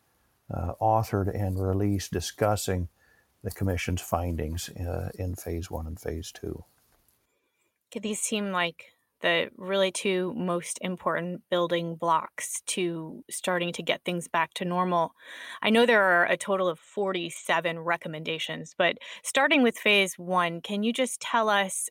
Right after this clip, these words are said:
Speaker 2: some of the recommendations to get America back to a more normal business activity?
Speaker 1: I think, Michelle, based on what I just said and what I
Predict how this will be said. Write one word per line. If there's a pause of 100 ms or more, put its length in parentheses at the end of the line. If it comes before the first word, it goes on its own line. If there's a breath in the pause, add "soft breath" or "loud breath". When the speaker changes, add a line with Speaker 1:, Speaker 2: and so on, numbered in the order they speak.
Speaker 2:
some
of
the
recommendations
to
get
America (300 loud breath)
back
to
a
more
normal (100)
business
activity? (580 loud breath)
Speaker 1:
I
think,
Michelle,
based
on
what
I
just
said
and
what
I